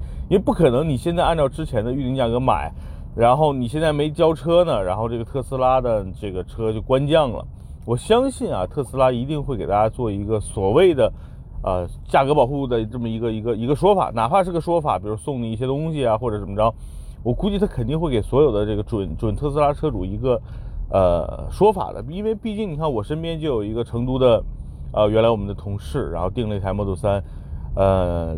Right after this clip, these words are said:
理论上应该是三月底四月份交车，但是昨天官降了啊，我，我这两天没来得及去跟他沟通，我估计特斯拉官，官方会有一个，要不给他退一些钱，或者是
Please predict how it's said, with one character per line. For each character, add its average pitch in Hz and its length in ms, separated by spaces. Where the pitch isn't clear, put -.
理 135 200
论 170 160
上 170 160
应 160 80
该 151 180
是 151 140
三 160 200
月 165 140
底 110 140
四 147 200
月 131 120
份 123 120
交 135 200
车， 143 280
但 156 160
是 135 200
昨 123 160
天 147 160
官 151 180
降 156 220
了 101 120
啊， 92 200
我， 95 160
我 123 160
这 160 160
两 127 140
天 127 180
没 123 160
来 113 120
得 120 120
及 107 180
去 110 140
跟 113 100
他 117 100
沟 117 160
通， 117 220
我 98 100
估 151 200
计 180 80
特 156 180
斯 147 100
拉 156 140
官， - 300
官 170 200
方 170 160
会 - 160
有 101 140
一 - 180
个， 98 240
要 127 120
不 101 80
给 101 100
他 98 100
退 131 220
一 107 60
些 113 120
钱， 98 340
或 117 100
者 87 120
是 95 240